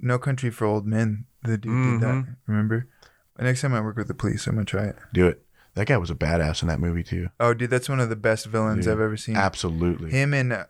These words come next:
Speaker 1: the, he goes in the same category as, uh, the Joker with, uh,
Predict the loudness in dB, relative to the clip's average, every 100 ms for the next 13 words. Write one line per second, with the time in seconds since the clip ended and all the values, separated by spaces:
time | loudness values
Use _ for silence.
0 | _ -2 2 4 2 _ _ -12 -4 -4
1 | 0 0 0 -2 -2 -2 0 0 0 2
2 | 2 2 0 0 0 -2 -2 0 0 0
3 | -4 _ _ _ _ _ -2 0 2 2
4 | 2 0 0 -2 -2 0 0 0 0 0